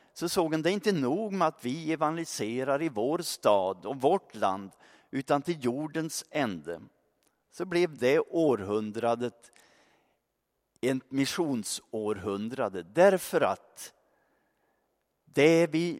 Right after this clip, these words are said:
löser här på jorden, det ska också vara löst i himlen.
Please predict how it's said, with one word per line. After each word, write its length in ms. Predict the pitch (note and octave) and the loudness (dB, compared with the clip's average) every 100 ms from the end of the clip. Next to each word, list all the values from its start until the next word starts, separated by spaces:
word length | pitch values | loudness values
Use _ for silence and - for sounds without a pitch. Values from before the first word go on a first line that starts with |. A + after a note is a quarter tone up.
| - | -12
löser 760 | F2+ G2 B2 E3 F#3+ - - E3+ | -16 2 4 6 4 -2 -4 -4
här 280 | C3 A#2 | 2 0
på 160 | A#2 D3 | 2 -2
jorden, 480 | A#2 G#2+ G#2 A2 A2 | -2 -4 -6 -6 -4
det 120 | C3+ | -4
ska 180 | - G#3 | -4 -6
också 320 | - - C#3+ | -6 -12 -2
vara 160 | F3 D#3+ | -2 2
löst 400 | C#3 C#3+ - C#3 | 0 0 -8 -12
i 60 | |
himlen. 640 | D#3+ F3 A#2 C3+ E3+ C#3+ | -8 -8 -8 -8 -12 -16